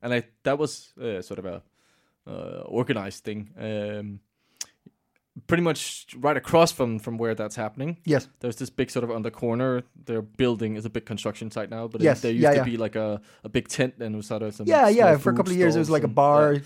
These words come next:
Speaker 2: bar tent
Speaker 1: Yeah,
Speaker 2: thing. Yeah, yeah, yeah.
Speaker 1: World Corner, I think it was called.
Speaker 2: Yeah.
Speaker 1: But before that, it, that was just, like, a, yeah, an open sort of field kind of
Speaker 2: Oh, okay.
Speaker 1: thing. And there used to be a flea market there, sort of, where you
Speaker 2: Yeah.
Speaker 1: could, yeah.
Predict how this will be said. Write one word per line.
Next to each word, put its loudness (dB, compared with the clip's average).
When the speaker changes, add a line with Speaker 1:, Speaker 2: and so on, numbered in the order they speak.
Speaker 2:
bar 4
tent -2
Speaker 1:
Yeah, -2
Speaker 2:
thing. 0
Yeah, -4
yeah, -4
yeah. 4
Speaker 1:
World 0
Corner, -6
I -6
think -10
it -14
was -16
called. 0
Speaker 2:
Yeah. 2
Speaker 1:
But -6
before 2
that, 2
it, -4
that 2
was -4
just, -6
like, -6
a, -6
yeah, -4
an -6
open -6
sort -10
of -16
field -10
kind -14
of -16
Speaker 2:
Oh, 6
okay. 0
Speaker 1:
thing. -4
And -4
there 0
used -4
to -12
be -8
a -4
flea -6
market -10
there, -16
sort -16
of, -18
where -12
you -10
Speaker 2:
Yeah. -2
Speaker 1:
could, -14
yeah. -10